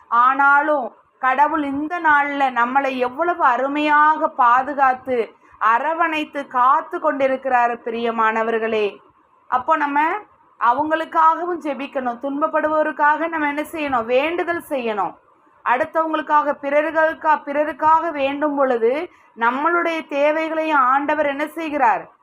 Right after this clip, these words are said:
பூர்த்தி செய்யக்கூடியவராக இருக்கிறார். அப்போ துன்பப்படுகிறவர்களுக்காக நம்ம ஜெபிக்கக்கூடிய ஆற்றலை நம்ம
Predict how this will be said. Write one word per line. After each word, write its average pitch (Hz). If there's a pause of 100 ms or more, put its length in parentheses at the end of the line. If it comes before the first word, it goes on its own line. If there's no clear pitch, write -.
(420)
பூர்த்தி 349
செய்யக்கூடியவராக 277
இருக்கிறார். 214 (540)
அப்போ 294
துன்பப்படுகிறவர்களுக்காக 302
நம்ம 277
ஜெபிக்கக்கூடிய 277
ஆற்றலை 269
நம்ம 269